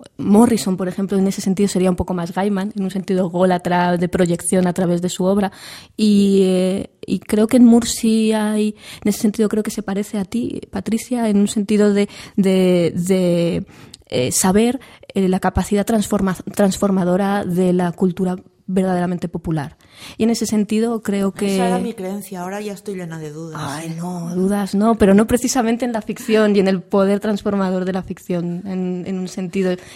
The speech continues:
Speaker 1: esencial y amplio.
Speaker 2: Claro,
Speaker 1: Entonces, a eso me
Speaker 2: los
Speaker 1: refería
Speaker 2: que
Speaker 1: un poco
Speaker 2: somos
Speaker 1: con, con el paso del
Speaker 2: lectores,
Speaker 1: tiempo.
Speaker 2: consumidores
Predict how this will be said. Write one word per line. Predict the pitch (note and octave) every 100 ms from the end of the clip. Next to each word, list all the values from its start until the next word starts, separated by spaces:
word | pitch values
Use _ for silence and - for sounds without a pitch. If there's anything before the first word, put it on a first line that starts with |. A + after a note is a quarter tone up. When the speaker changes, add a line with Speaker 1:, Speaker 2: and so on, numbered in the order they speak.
| -
Speaker 1:
esencial | F#3+ F#3 - F#3+ F#3
y | F#3
amplio. | F3+ F3+ E3+ E3+
Speaker 2:
Claro, | F#3 E3
Speaker 1:
Entonces, | F#3 G3+ C4 -
a | F#3+
eso | G#3 B3+
me | G#3+
Speaker 2:
los | G3
Speaker 1:
refería | G3 F3
Speaker 2:
que | E3+
Speaker 1:
un |
poco | F3 F3 A3+
Speaker 2:
somos | F#3 F3+
Speaker 1:
con, | -
con | G3
el | F#3+
paso | G3 A3
del | A3 G3+
Speaker 2:
lectores, | F3+
Speaker 1:
tiempo. | G3+ G3+ G3+
Speaker 2:
consumidores | G3 G3+ G3+ G#3+ G#3 G3+ G3 -